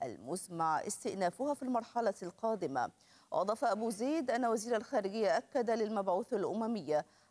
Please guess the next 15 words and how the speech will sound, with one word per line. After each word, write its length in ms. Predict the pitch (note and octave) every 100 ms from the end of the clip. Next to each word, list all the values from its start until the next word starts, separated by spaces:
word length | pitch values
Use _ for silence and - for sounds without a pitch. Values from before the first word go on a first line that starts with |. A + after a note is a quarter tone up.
| -
على 320 | F3 D#3 C3+
حرص 340 | - F#3 -
مصر 340 | F3 E3+ - F3+
الكامل 540 | E3 - C4+ C4+ A3
على 340 | D#3 D#3 D#3
إنفاذ 320 | E3 - F3+ F3
اتفاق 480 | D#3 D#3+ E3 G3+ -
وقف 340 | F#3+ G3+ - G3
إطلاق 420 | A#3 - F3+ -
النار 300 | E3+ E3+ A#3+
كي 260 | - D4
يتحول 520 | C#4+ C#4 C4 C#4+ G3+ D#3+
إلى 200 | D3+ D#3
وقف 380 | D#3 - F3+
شامل 520 | E3+ - B3 G3 D3+